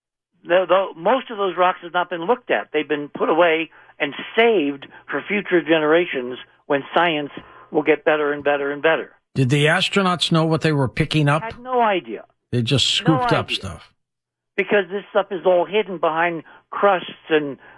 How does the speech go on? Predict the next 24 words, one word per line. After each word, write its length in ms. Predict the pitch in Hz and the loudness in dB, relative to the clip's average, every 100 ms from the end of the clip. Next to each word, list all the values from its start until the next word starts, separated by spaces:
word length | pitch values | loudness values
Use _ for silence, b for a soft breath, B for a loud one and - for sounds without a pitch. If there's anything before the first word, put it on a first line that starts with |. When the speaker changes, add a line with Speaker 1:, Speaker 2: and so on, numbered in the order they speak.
| _ | _
Speaker 1:
blast 300 | 175 190 185 - | 0 0 -2 -4
damage 580 | 175 175 160 160 151 123 | -2 -2 0 -2 -2 0
and 300 | 135 127 120 b b b | 0 0 -6 b b b
micrometeorite 960 | 151 185 185 175 160 180 175 165 160 151 - | -2 0 0 -2 0 -2 0 2 2 0 -6
pits, 240 | 180 165 - | -4 -4 -4
and, 200 | 156 139 131 B B | -4 -4 -10 B B
you 80 | 185 | 0
know, 100 | 175 | 2
they 180 | 170 175 156 | 4 0 -2
just 180 | 156 - | -10 -6
look 160 | 202 - | -6 -4
like, 280 | 160 160 _ | -4 -4 _
like 300 | 147 156 - | -2 -2 -2
knobbly 540 | 156 175 175 175 180 | 0 2 2 -2 -4
rocks. 380 | 185 233 233 - _ _ _ _ _ - | 0 0 -2 -8 _ _ _ _ _ -6
Speaker 2:
Now, 140 | 151 | 0
how 140 | 151 214 | 0 2
did 200 | 233 180 | 0 2
you 100 | 190 | 2
come 220 | 185 180 | 2 0
up 180 | 160 143 | 0 -2
with 320 | 117 - 98 | -4 -6 -2
these 260 | 151 175 | 2 2
conclusions? 960 | - 127 95 101 90 - 69 67 - | 2 -2 -2 -6 -6 -8 -12 -8 -8